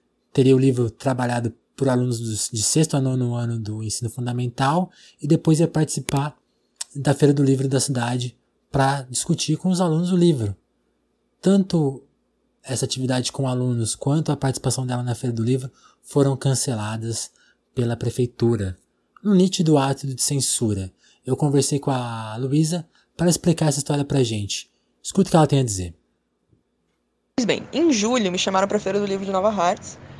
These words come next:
Speaker 2: que é uma cidade no interior do Rio Grande do Sul, vinte mil habitantes e tal, uma cidade eminentemente alemã, ah, de imigração alemã, no caso.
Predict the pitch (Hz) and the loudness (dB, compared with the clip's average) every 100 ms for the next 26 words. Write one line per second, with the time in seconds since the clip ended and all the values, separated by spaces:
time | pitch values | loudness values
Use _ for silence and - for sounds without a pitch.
0 | - - - - - - - 208 202 196 | -20 -20 -20 -20 -16 -12 -4 0 2 2
1 | 196 208 - 202 190 202 196 202 196 190 | 0 -4 -4 -2 -2 -2 -4 -2 -2 -2
2 | 190 185 185 185 - 285 285 202 208 196 | -4 -4 -4 -6 -6 -4 -4 -4 -4 -4
3 | 185 202 233 240 240 - 196 185 214 - | -4 0 0 0 -2 -4 2 2 0 -4
4 | 202 208 - 208 202 196 196 190 180 180 | -4 -4 -8 -6 -4 -6 -6 -8 -6 -4
5 | 190 185 - - - - - - - - | -4 -6 -8 -18 -20 -20 -20 -20 -20 -20
6 | - - - - - 180 170 170 180 175 | -20 -20 -20 -8 -2 0 0 -6 -6 0
7 | 180 175 180 180 170 185 196 180 196 247 | 0 0 0 0 0 -4 -2 0 0 -4
8 | - | -10